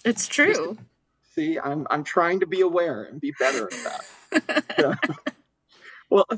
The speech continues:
Speaker 2: thank you all. So this is Pick Apart. This is basically, uh, sort of our chance to sort of discuss a little bit behind the scenes,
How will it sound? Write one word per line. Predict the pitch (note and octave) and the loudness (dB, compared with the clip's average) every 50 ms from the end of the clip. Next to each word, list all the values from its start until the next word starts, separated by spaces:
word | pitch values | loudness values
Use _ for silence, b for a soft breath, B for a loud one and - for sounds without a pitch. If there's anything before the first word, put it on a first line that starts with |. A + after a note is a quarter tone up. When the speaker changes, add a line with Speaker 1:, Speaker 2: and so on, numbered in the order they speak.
| - - | -2 2
Speaker 2:
thank | A3+ A3 A3+ G#3+ | 4 4 4 4
you | G#3+ G#3 | 4 4
all. | G3 F#3+ F#3+ - | 4 4 2 0
So | - - - G#3+ G#3 G3+ G3 F#3 | -2 4 6 6 6 6 2 2
this | A#3 B3+ - | 0 -2 0
is | B3+ G#3 | -2 -2
Pick | - - F#3+ E3+ - | 4 4 4 4 4
Apart. | - - E3+ E3+ D#3+ D3 - | 2 2 4 4 4 2 2
This | F#3 F#3 F3 - | 2 2 4 2
is | F#3+ E3 | 0 2
basically, | - E3+ E3 D#3+ - - E3+ D#3+ D#3+ D#3+ D3 - | 2 0 0 0 2 2 4 4 4 4 2 0
uh, | - C3 C3+ C3+ C3 | -2 -2 -2 -2 -4
sort | C3 - D3+ C#3 | -2 -2 0 0
of | C#3 C3 | 2 4
our | C#3 C3 C3 C3 C3 A2 - _ - | 4 4 4 4 2 0 -2 _ -10
chance | - - F3+ F3 F3 E3+ - | -2 0 0 2 0 0 -2
to | - D3 | -4 -2
sort | - C#3+ C#3 B2+ | 2 2 2 2
of | B2 A#2 | 0 -4
discuss | A#2+ - - C#3+ C3+ B2 - | -4 -2 0 0 0 0 2
a | |
little | C#3 C#3+ C3+ | 2 2 4
bit | B2 C3 B2 - | 4 2 0 -2
behind | B2+ - - C3+ C3+ C3+ B2+ | -6 -4 -4 -2 -2 -2 -2
the | B2+ | -4
scenes, | - - - G#3+ A3 G#3+ G#3+ G#3+ G#3 G#3 G#3 - | -4 -2 0 2 2 4 4 4 2 0 0 -4